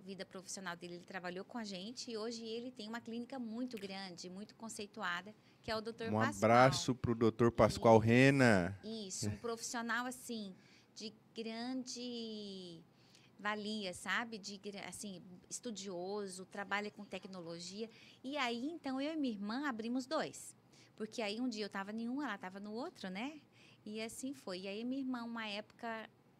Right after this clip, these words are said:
Speaker 1: casada, mudou daqui, ficou um tempo fora. E eu fiquei com os dois. E aí o Pascoal já tava comigo lá no Parque Cuiabá. E aí veio o mestrado. E aí eu acabei ficando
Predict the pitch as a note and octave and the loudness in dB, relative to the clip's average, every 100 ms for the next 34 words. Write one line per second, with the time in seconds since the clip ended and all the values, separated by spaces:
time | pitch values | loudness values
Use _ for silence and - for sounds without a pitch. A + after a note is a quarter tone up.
0 | _ - G#3 G3+ F#3+ A#3+ C4+ B3 G#3 F#3+ | _ -8 -6 0 0 0 -2 -6 -6 -6
1 | G3+ F#3+ - C4 B3+ - G#3+ G3 G3 - | -4 -6 -6 -10 -8 -10 -10 -10 -12 -8
2 | G3+ F#3 A3+ C#4+ - - - - - A3 | -4 -2 -4 -6 -16 -20 -20 -20 -10 -6
3 | B3 B3+ B3 C4 C#4+ C4 A#3 F#3+ G3 F#3 | -6 -6 -8 -8 -6 -4 -4 -6 -8 -8
4 | G3+ A3+ A3 G#3+ A3 G#3+ G3+ F#3+ G#3 G#3+ | -6 -6 -6 -8 -8 -6 -6 -4 -6 -6
5 | G#3 G#3+ A3 G#3+ G3 F#3 F3+ F#3 F3+ F#3 | -8 -8 -8 -8 -8 -10 -10 -12 -12 -12
6 | - G#3 G#3 G3+ G#3 D4 - _ - - | -12 -12 -10 -8 -8 -8 -16 _ -20 -10
7 | A3+ A#3 C4 B3 B3 C4 B3+ G#3 F#3+ G3 | -6 -6 -8 -4 -2 0 -2 -4 -8 -10
8 | - F#3+ F#3 - G3+ F#3+ A3 G#3+ G3 F#3 | -14 -14 -14 -8 -4 -2 -2 -4 -8 -14
9 | F#3 - - - - - A#3+ A#3 C4 C4+ | -18 -20 -20 -20 -20 -8 -6 -4 -4 -4
10 | C4+ A#3 B3 - C#4 C4+ C#4 C4+ | -6 -4 -6 -6 -8 -6 -6 -8